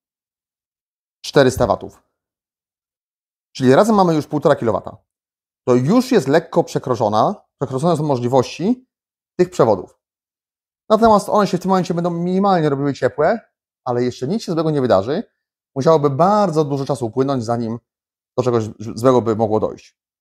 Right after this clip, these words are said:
W tym momencie włączamy sobie wyjście z mniejszego Fossibota.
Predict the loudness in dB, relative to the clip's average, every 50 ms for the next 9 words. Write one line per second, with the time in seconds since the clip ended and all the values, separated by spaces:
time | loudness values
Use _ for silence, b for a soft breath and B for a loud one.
0 | _ _ _ _ _ _ _ _ _ _ _ _ _ _ 0 2 4 4 4 4
1 | 2 0 0 -2 -2 0 -2 -2 -6 _ _ _ _ _ _ _ _ _ _ _
2 | _ _ _ _ _ _ _ _ _ _ _ _ 0 2 2 2 4 4 4 4
3 | 2 2 0 0 0 2 2 0 0 -2 -4 -2 0 0 0 0 -2 -8 _ _
4 | _ _ _ _ _ _ _ _ _ _ _ _ _ _ _ _ _ _ _ _
5 | _ _ _ _ _ _ _ _ _ _ _ _ _ -6 -4 0 2 2 2 2
6 | 0 -4 _ _ -4 0 0 0 2 2 2 2 2 2 0 -4 -6 -4 -2 2
7 | 2 2 2 2 0 -6 _ _